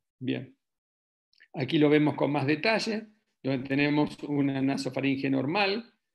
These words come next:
aquí tenemos nasofaringe y orofaringe, aquí abajo tenemos la naso-, acá la nasofaringe y acá la orofaringe, donde las proporciones, eh, aproximadamente están de uno a uno. Entonces,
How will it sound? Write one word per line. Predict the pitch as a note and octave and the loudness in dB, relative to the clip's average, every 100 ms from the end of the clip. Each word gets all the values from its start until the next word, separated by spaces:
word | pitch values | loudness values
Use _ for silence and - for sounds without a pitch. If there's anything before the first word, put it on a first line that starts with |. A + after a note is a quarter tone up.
| - | -14
aquí | B2 A#2 | -8 -6
tenemos | C3 B2 | -4 -2
nasofaringe | B2+ B2+ C3 C3+ C#3+ D3+ D#3 | -4 -6 -6 -2 0 -2 -4
y | C3 | -4
orofaringe, | - - E3 G3+ G3 G#3 F#3 G#3 _ _ | -4 -4 -2 -2 -4 -4 -6 -6 _ _
aquí | C#3 C3 - | -8 -6 -4
abajo | C#3+ E3+ F#3 - D#3 E3 E3 | 2 2 2 0 2 2 -2
tenemos | - C3+ C3+ C3 A#2+ | -4 0 0 0 -2
la | B2+ B2+ | -4 -2
naso-, | C3 C3+ - - - - C3+ C3 B2+ B2+ B2+ | -2 -4 -8 -18 -20 -10 -6 -4 -4 -4 -6
acá | C3 B2+ C3+ | -8 -6 -4
la | C3 | -2
nasofaringe | B2+ B2+ B2 D#3+ F#3 F#3 D#3 | -4 -6 -6 -4 -4 -4 -8
y | D3 C#3 | -6 -6
acá | B2 C3+ | -4 -4
la | C3+ | -2
orofaringe, | C#3 C#3 F#3+ A3 G#3+ G#3 - _ _ | -4 -4 -4 -4 -4 -6 -8 _ _
donde | - F#3 F#3+ | -8 -4 -4
las | F3 | -6
proporciones, | - D#3 E3 E3 - F#3 F#3 F#3+ F#3+ _ _ _ | -4 -4 -4 -4 -4 -2 -2 -4 -6 _ _ _
eh, | - C#3 C#3+ C#3+ C#3+ - - _ | -4 -2 0 -2 -4 -6 -12 _
aproximadamente | - C#3+ C#3+ - D3 D3 C#3+ D3 C#3+ | -10 -6 -6 -4 -4 -2 -2 -2 -4
están | - C#3 D3 | -6 -4 -4
de | C3 C3+ | -2 2
uno | C#3 C#3 | 4 2
a | B2+ | 0
uno. | B2 A#2 A2+ - _ _ _ - | -4 -8 -12 -20 _ _ _ -12
Entonces, | C3 E3 D3+ E3 - | -4 -2 0 -2 -6